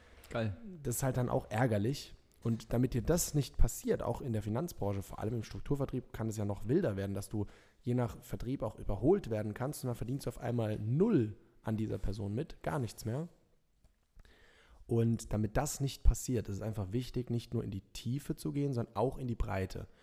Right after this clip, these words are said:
Speaker 2: und da eine gesunde Kombination zu haben, weil wenn du jetzt zum Beispiel vierzig direkte Partner einstellen würdest in etwas so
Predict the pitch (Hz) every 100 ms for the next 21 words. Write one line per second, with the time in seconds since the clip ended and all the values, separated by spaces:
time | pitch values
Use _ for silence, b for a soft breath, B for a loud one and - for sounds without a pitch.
0 | b b 107 98 104 120 113 101 95 101
1 | 120 160 160 139 120 113 104 101 - 143
2 | 170 156 143 147 180 196 b b b -
3 | 104 113 113 - - - - - _ -
4 | - 107 110 - 104 - - 175 170 -
5 | 139 - 170 - 135 - - 139 - 107
6 | 95 - 95 95 95 113 131 - - 120
7 | 117 - 107 110 - - 123 127 127